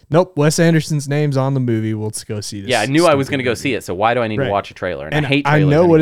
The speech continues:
Speaker 1: it's gonna be about. Like, the only time, like, the only time that would catch me off guard is if Wes Anderson made a horror movie.
Speaker 2: Yeah.
Speaker 1: Like, <laughs> if, if
Speaker 2: Right.
Speaker 1: I walked into a theater and I, like, and he, like, actually made a horror movie,
Speaker 2: Mm-hmm.
Speaker 1: I would be, <laughs> that would be, that would catch me off guard, but I knew
Speaker 2: Right.
Speaker 1: what I was getting into. I was
Speaker 2: Right.
Speaker 1: like, "No, Wes Anderson's name's on it."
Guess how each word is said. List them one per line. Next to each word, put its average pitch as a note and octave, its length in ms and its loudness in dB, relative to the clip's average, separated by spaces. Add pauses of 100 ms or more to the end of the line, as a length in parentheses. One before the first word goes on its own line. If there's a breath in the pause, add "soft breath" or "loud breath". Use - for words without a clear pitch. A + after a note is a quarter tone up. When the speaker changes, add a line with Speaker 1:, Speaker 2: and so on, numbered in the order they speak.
Speaker 1:
it's - 60 -10
gonna D3+ 180 2
be D3 180 2
about. C3+ 300 0
Like, C#3+ 160 2
the F3 100 0
only G3 300 2
time, E3+ 260 -4
like, D3 300 -2
the D3 160 -4
only F#3 240 0
time F3 220 -2
that D3 100 0
would D3 100 -2
catch D3 240 -4
me C#3 100 -2
off C3+ 200 -4
guard C3+ 260 0
is A#2+ 140 -2
if A#2 120 -4
Wes A#2 320 -2
Anderson A#2+ 440 -2
made A2 140 -2
a F#2+ 100 -8
horror F#2+ 360 -8
movie. F2 400 -20 (100)
Speaker 2:
Yeah. A#2+ 260 -2
Speaker 1:
Like, - 160 -4 (100)
<laughs> - 100 -12
if, - 440 0
if F3 100 2
Speaker 2:
Right. E3+ 100 4
Speaker 1:
I G#3+ 80 6
walked F#3 260 4
into E3 240 4
a D#3 40 4
theater C3 440 0
and A2 100 -4
I, A2+ 100 -4
like, A2+ 320 -6
and B2 140 -4
he, C3 220 0 (120)
like, B2+ 300 -2
actually C3+ 400 -2
made C3 180 0
a A2+ 60 0
horror A#2 320 -2
movie, C#3+ 320 -6
Speaker 2:
Mm-hmm. A2 340 -8
Speaker 1:
I A2+ 80 -2
would A#2+ 140 0
be, B2+ 180 -2 (140)
<laughs> - 160 -20
that B2+ 160 0
would C#3 180 4
be, C3 200 0 (420 soft breath)
that B2 140 -2
would D3 240 0
catch C#3 260 0
me C3+ 100 -2
off A#2 180 -4
guard, F#2+ 200 -6
but G2+ 100 -10
I - 20 0
knew A3 80 2
Speaker 2:
Right. E4+ 100 4
Speaker 1:
what C3 80 2
I A2 80 -4
was A2 140 -6
getting G2+ 220 -6
into. A#2 360 -10
I - 20 -8
was C#3+ 140 -2
Speaker 2:
Right. E3 160 0
Speaker 1:
like, - 80 -10
"No, A2 80 -14
Wes A2+ 240 -6
Anderson's C#3+ 380 -6
name's C#3+ 260 -6
on C#3+ 160 -2
it." C#3 140 -8